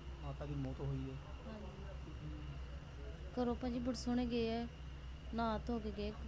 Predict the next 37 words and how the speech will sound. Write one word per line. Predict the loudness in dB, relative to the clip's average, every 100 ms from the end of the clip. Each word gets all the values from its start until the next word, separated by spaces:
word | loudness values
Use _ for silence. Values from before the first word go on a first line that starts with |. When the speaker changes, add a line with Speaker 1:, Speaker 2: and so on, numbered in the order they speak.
| -2
Speaker 2:
ਕਹਿੰਦੀ, | 0 2
"ਮੈਂ | 4 4
ਜਾਣਾ | 4 2
ਮੁੜ, | 2 2
ਮੈਂ | 0 -2
ਮਕਾਨ।" | -2 -4 -2 2
ਪਹਿਲਾਂ | 4 6
ਮੈਨੂੰ | 6 6
ਕਹਿੰਦੀ, | 4 2
"ਤੁਸੀਂ | 2 2 4
ਚੱਲ | 4 4
ਜਾਓ।" | 2 -2 -6 -8 -6 -2 2
ਫਿਰ | 4
ਕਹਿੰਦੀ, | 6 6
"ਨਹੀਂ, | 8 8
ਮੈਂ | 6 6
ਚਾਹੁੰਦੀ | 4 4 2 2
ਹਾਂ।" | 0
ਕਹਿੰਦੀ, | 0 0
"ਤੂੰ | 2 4
ਮੰਮੀ | 6 4
ਸਿਆਣੀ | 4 4 2
ਪਿਆਣੀ, | 2 0 0
ਤੁਸੀਂ | 0 0 4
ਜਾਓ।" | 4 4 0 -4 -4 -4 -4 2
ਮੰਮੀ | 6 8
ਹੁਣੇ | 6 4 0
ਤੇ |
ਨਹਾਤੇ | 2 2 2 0
ਧੋਤੇ | 0 0 2
ਗਏ | 4 4
ਘਰੋਂ, | 6 4
ਬੜੇ | 4 2
ਸੋਹਣੇ | 2 4 4
ਗਏ | 4 2 2
ਆ। | 0 -4 -4 -4 -4
ਪਰ | -2